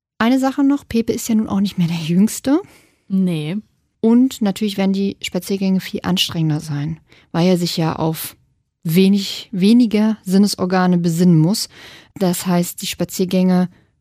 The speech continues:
Speaker 1: können vielleicht auch ein bisschen kürzer sein, weil Pepe dafür viel mehr Energie, viel mehr Konzentration aufbringen muss.
Speaker 2: Würdest du empfehlen, eher die gleichen Routen zu gehen oder auch mal Abwechslung reinzubringen?
Speaker 1: Am Anfang auf jeden Fall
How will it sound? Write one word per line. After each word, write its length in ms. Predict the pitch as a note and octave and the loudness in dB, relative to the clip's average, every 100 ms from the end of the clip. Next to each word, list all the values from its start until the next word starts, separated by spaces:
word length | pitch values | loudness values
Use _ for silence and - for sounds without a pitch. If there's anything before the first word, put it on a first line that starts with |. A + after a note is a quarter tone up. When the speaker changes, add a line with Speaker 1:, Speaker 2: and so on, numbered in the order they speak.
| - | 0
Speaker 1:
können 200 | G#3+ G3+ | 2 2
vielleicht 360 | G3+ F#3 F#3 | 2 0 -2
auch 80 | - | -4
ein 140 | F3 | -2
bisschen 360 | F3 - F3 - | -2 -2 -4 -4
kürzer 680 | - A3 A#3 - A#3 A3+ A#3 _ _ | -6 -4 -4 -2 0 0 -2 _ _
sein, 500 | G3 F#3+ F#3+ G3 G3 - _ _ | -4 0 2 4 2 -2 _ _
weil 240 | B3 F#3+ F3 | -10 -4 -4
Pepe 240 | - F#3 | -2 -2
dafür 260 | F3+ E3+ F#3 | -2 -2 -6
viel 240 | - G#3 | 0 2
mehr 140 | G3 - | 4 2
Energie, 560 | F3 F3 F3+ G#3 G3+ | 0 0 0 0 0
viel 180 | F#3+ F#3+ | 0 0
mehr 140 | F3+ | 0
Konzentration 580 | F3 F3+ F3 - - D#3 | -2 -6 -6 -8 -6 -4
aufbringen 460 | - - - C#3 C#3+ | -4 -8 -6 -4 -2
muss. 300 | D3+ D3+ - _ _ | -4 -10 -14 _ _
Speaker 2:
Würdest 760 | - F#3 E3 F#3 A3+ C4+ - - | -14 -8 -4 -2 -2 -4 -8 -8
du 360 | G#3+ A3 A3 G#3 | -6 -4 -4 -4
empfehlen, 920 | - G3+ F#3 - G3+ G3+ G3 G3+ G3 | -6 -8 -8 -6 -4 -4 -4 -4 -6
eher 320 | - F#3 F3+ | -6 -8 -6
die 320 | E3 E3 E3 | -6 -6 -6
gleichen 680 | - D#3+ D3+ D3 D#3 G#3+ B3+ | -8 -8 -6 -6 -6 -4 -4
Routen 360 | A#3 B3+ A#3 A#3 | -4 -6 -6 -6
zu 220 | - F#3+ | -6 -6
gehen 460 | G#3+ G#3+ G#3+ G#3 | -6 -6 -6 -8
oder 640 | - F3+ F3 F3 E3+ E3 E3+ _ _ _ _ | -8 -12 -10 -10 -8 -8 -10 _ _ _ _
auch 180 | F3+ E3 | -16 -12
mal 140 | E3 - | -10 -10
Abwechslung 520 | B3 G#3 - G#3+ G#3 | -10 -12 -8 -6 -6
reinzubringen? 720 | G3 G3+ - F#3+ G3+ G#3 G#3+ _ _ | -8 -10 -10 -12 -10 -10 -10 _ _
Speaker 1:
Am 140 | G3+ F3 | -2 2
Anfang 280 | G3+ A#3 | 2 2
auf 100 | F#3 | -2
jeden 140 | F#3+ | -2
Fall 100 | F#3 | -2